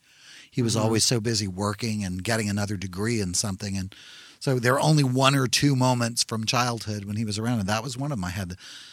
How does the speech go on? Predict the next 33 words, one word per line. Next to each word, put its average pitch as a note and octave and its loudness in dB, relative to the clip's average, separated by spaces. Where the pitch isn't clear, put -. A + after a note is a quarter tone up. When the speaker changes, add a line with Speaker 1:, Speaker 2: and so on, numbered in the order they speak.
Speaker 1:
uh, G2+ 0
styrofoam, D3 4
a C3 -6
chunk A3 0
of F#3 2
styrofoam, C3+ 4
like A#2 -4
the A#2+ -8
lid C3+ 2
off B2+ 2
a G#2 -2
cooler. G2 -4
<laughs> - -12
It D3+ -6
wasn't. A2+ 2
It A#2+ -8
was A#2 -4
actually, A2 2
I A#2 -2
don't G2+ -6
know. F2 -8
I, B2+ -2
they A#2+ -4
call C3+ 0
'em A2+ 0
boogie A2+ 2
boards G#2 0
now G#2+ 0
or G2+ -2
something, G#2 -2
or F2+ -2
Speaker 2:
Yes. G#3 10
Speaker 1:
kickboards C#3 2